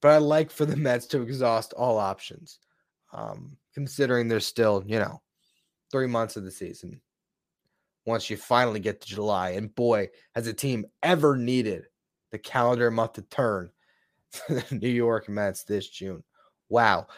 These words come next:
You never know, though. Maybe they win three in a row against the Brewers. On tomorrow's show, uh,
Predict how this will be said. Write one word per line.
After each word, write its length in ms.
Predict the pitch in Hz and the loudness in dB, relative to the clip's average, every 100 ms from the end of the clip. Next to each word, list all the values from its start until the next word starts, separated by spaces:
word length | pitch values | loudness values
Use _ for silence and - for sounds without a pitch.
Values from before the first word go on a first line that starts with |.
| - | -2
You 60 | 175 | 6
never 180 | 233 262 | 8 12
know, 120 | 269 | 12
though. 160 | 190 107 | 10 4
Maybe 240 | 135 175 | 6 8
they 80 | 190 | 8
win 160 | 190 | 6
three 260 | 180 175 185 | 2 2 2
in 60 | 170 | 4
a 40 | |
row 200 | 160 147 | 6 6
against 240 | 135 123 | 4 -4
the 60 | 120 | -6
Brewers. 420 | 107 104 - - _ _ _ _ - | -4 -4 -6 -14 _ _ _ _ 2
On 240 | 190 214 | 8 8
tomorrow's 560 | 214 180 185 180 170 160 | 8 8 10 10 8 6
show, 540 | - 147 143 135 131 _ _ _ _ | 4 6 6 4 0 _ _ _ _
uh, 540 | - 117 117 113 110 | -4 -2 0 0 -2